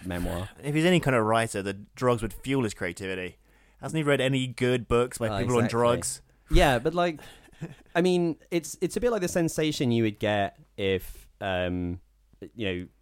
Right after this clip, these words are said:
Speaker 1: it's like being shown someone's holiday photos or something, or, or if someone, like, if, if you met someone who had a teenage kid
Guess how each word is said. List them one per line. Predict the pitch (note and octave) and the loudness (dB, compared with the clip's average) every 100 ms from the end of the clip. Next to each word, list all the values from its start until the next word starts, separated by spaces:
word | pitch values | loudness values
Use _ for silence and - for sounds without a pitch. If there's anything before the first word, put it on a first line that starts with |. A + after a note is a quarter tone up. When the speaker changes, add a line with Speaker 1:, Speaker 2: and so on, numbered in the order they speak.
| _ _ | _ _
Speaker 1:
it's | A#2+ - | -12 -6
like | A#2 A2+ | -6 -2
being | A2 | -4
shown | G#2+ A2+ G#2 | -2 -4 -4
someone's | G2+ G2 | -4 -6
holiday | - G#2+ G2 F2 | -4 -6 -4 -8
photos | - E2+ E2+ E2+ E2 F#2+ | -8 -8 -8 -10 -10 -10
or | |
something, | E2+ F2 - E2+ | -12 -12 -10 -8
or, | E2+ E2 E2 | -6 -8 -2
or | C#3 | 2
if | E3 | 2
someone, | G#3+ G3 F#3 | 2 0 0
like, | D#3+ | 0
if, | C#3+ - - | -4 -10 -12
if | C3 | -10
you | E3 | -4
met | E3 C#3+ | -4 -2
someone | C#3+ C3 | -2 -2
who | |
had | A2 | -2
a | G#2 | -4
teenage | - A#2+ G2 F2+ - - _ | -6 -4 -4 -6 -10 -20 _
kid | - G#2 D#2+ E2+ | -6 -6 -6 -12